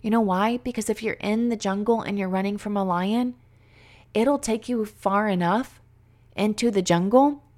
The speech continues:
but you're gonna be exhausted and you're gonna have to get behind a bush and you're gonna have to hide because that lion's gonna be faster than you. He's gonna chase you down. And unless you have the courage to turn and face that lion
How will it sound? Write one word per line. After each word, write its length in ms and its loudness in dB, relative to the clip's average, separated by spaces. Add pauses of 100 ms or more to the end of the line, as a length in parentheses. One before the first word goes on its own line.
(280)
but 180 -2
you're 80 2
gonna 200 0
be 160 2
exhausted 720 0
and 120 -2
you're 100 0
gonna 140 -2
have 220 -2
to 80 -8
get 160 -2
behind 280 -2
a 40 -2
bush 420 0
and 120 -4
you're 100 -4
gonna 160 -4
have 200 -4
to 100 -4
hide 400 -4 (320)
because 280 -2
that 200 2
lion's 380 0
gonna 180 2
be 180 -4
faster 500 2
than 200 0
you. 200 2
He's 220 -4
gonna 220 -2
chase 380 0
you 100 0
down. 400 2 (300)
And 140 2
unless 420 4
you 140 2
have 200 6
the 80 0
courage 460 2
to 100 -10
turn 260 0
and 140 -2
face 400 4
that 320 6
lion 460 2